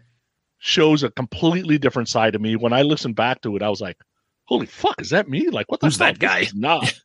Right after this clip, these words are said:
Speaker 2: <laughs>
Speaker 1: A R C.
Speaker 2: Yeah.
Speaker 1: Um, but I was talking about, you know, the business that I'm in instead of talking about music. So
Speaker 2: Yeah.
Speaker 1: both of these podcasts, Business Side of Music podcast, Two Do-, Dudes Talking Money and Music, they're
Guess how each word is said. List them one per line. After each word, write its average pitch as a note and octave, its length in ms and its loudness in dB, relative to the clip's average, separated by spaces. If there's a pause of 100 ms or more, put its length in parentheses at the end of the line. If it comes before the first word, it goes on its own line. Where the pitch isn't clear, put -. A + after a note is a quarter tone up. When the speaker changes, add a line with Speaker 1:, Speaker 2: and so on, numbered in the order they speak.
Speaker 2:
<laughs> - 180 -10
Speaker 1:
A D#3+ 140 4
R D3 160 4
C. C3+ 380 -2 (340)
Speaker 2:
Yeah. C3 360 4
Speaker 1:
Um, A#2+ 200 -4 (340)
but D3+ 140 4
I D3+ 60 6
was D3+ 120 0
talking F#3 280 2
about, D3+ 260 0
you F3 60 -2
know, G#2 80 -4
the A#2 100 -4
business A#2+ 320 -2
that F#2 140 -4
I'm F#2 180 -8
in G2 360 2 (340)
instead A2+ 320 0
of - 80 -8
talking F#2+ 240 2
about F2+ 160 -2
music. G2+ 400 0
So G#2+ 200 2
Speaker 2:
Yeah. D#3 140 4 (400)
Speaker 1:
both E3+ 200 2
of F3 60 -8
these D#3 160 0
podcasts, C3+ 640 -2
Business C3+ 360 0
Side C#3+ 220 2
of B2+ 60 0
Music B2 300 -2
podcast, A2+ 560 0
Two C3+ 220 -2
Do-, B2+ 220 4 (100)
Dudes A#2 320 2
Talking A2+ 420 0
Money G#2+ 240 0
and G#2 80 -2
Music, G2 460 -4 (920)
they're C3 240 4